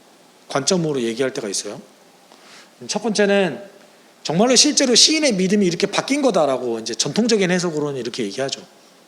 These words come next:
네. 아마도 저도 그렇게 얘기할 것 같아요. 기도하다가 이렇게 바뀌었습니다. 근데 여러분, 기도하다가 항상 바뀌는 건 아니잖아요.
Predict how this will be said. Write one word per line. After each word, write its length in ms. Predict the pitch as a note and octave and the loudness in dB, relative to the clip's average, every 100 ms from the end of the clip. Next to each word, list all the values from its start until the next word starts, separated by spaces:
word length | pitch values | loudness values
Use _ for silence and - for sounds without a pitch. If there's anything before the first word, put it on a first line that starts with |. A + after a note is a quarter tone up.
| - _ _ _ _ _ | -20 _ _ _ _ _
네. 120 | G#2 F#2+ - - - - - | -20 -20 -20 -20 -20 -20 -6
아마도 800 | C#3 G3+ G3+ G#3 F#3 C#3+ - - - - _ _ _ _ - | 0 2 4 2 2 -2 -8 -18 -20 -20 _ _ _ _ -6
저도 280 | D3+ F3 A3 | -2 0 0
그렇게 260 | F#3+ F#3+ | 0 0
얘기할 300 | B2+ D3+ D#3 | 0 0 -4
것 100 | C#3+ | -8
같아요. 320 | A2+ - C3 - - _ _ _ _ _ _ _ - _ | -8 -6 -10 -10 -20 _ _ _ _ _ _ _ -20 _
기도하다가 500 | - F#3+ G3 F3+ D#3+ | 2 4 4 4 2
이렇게 180 | C#3+ C#3 | 0 -2
바뀌었습니다. 720 | C#3+ - D3+ - A2+ F#2 - - - - - - - - - - - | -6 -2 0 0 0 -10 -16 -20 -20 -20 -20 -20 -20 -20 -20 -18 0
근데 160 | G3 | 4
여러분, 280 | F#3 G#3 A3 | 4 4 2
기도하다가 420 | - F3+ A#3 A3 | 0 2 4 4
항상 320 | G3+ D4+ D#4 D#4+ | 2 2 4 4
바뀌는 280 | - C4 | 4 4
건 100 | B3 | 4
아니잖아요. 580 | F#3 C3 C#3+ B2 A#2 A#2 | 4 2 0 0 -2 -6